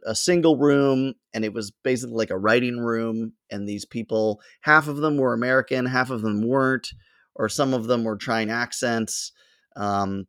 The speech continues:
but it was about, like, the creative process, and, uh,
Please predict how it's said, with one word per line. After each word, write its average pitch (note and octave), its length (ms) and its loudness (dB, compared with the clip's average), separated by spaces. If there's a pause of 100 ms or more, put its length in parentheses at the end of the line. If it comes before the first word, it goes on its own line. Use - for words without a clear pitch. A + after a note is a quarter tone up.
but A#2 100 4
it A#2+ 60 6
was A#2 160 2
about, A#2+ 280 2
like, G#2 140 -4
the A2 100 -6
creative A2 540 -2
process, G2+ 760 -2 (420)
and, F#2+ 880 -4 (760)
uh, - 120 -12